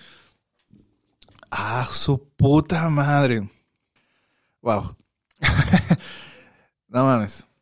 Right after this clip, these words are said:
No podía fallarme esta cheve. Era, era lo que esperaba en esta cerveza. Eh, creo que ya lo he comentado en algunos otros episodios o,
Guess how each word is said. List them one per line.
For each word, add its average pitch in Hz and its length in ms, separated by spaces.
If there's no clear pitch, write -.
No 135 240
podía 135 400
fallarme 120 460
esta - 180
cheve. 113 460
Era, 101 300
era 104 240
lo 139 120
que - 80
esperaba 92 440
en 110 60
esta 110 200
cerveza. 101 520
Eh, 107 160
creo 165 180
que 190 100
ya 170 100
lo 165 60
he 165 40
comentado 117 400
en 120 60
algunos 117 320
otros 120 400
episodios 104 640
o, 92 460